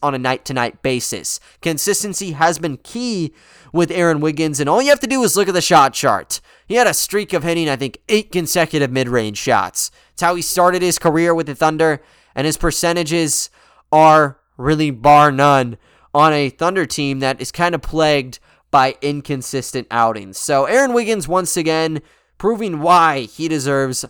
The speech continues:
long-term minutes. He dropped thirty-eight minutes in this one,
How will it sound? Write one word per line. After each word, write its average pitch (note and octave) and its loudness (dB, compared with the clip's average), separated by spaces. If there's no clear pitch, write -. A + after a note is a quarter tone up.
long-term C3+ 0
minutes. C3+ -2
He C#3+ -6
dropped C#3+ 0
thirty-eight D3+ 0
minutes B2 -4
in A#2+ -6
this B2+ -4
one, A#2+ -2